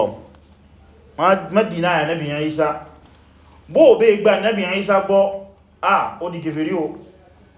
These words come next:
Ìgbà gbọ́ lódodo ni o. Ìgbà gbọ́ bó ti tọ́ àti bó ṣe yẹ. Ìgbà pé Ọlọ́run Ọba nìkan ló wá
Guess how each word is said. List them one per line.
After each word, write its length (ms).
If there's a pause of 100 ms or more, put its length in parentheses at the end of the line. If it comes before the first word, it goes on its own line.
(800)
Ìgbà 340
gbọ́ 100
lódodo 380
ni 80
o. 220 (960)
Ìgbà 380
gbọ́ 120
bó 100
ti 100 (100)
tọ́ 260
àti 160
bó 100
ṣe 120
yẹ. 320 (1300)
Ìgbà 400
pé 100 (1000)
Ọlọ́run 280
Ọba 160
nìkan 280
ló 80
wá 140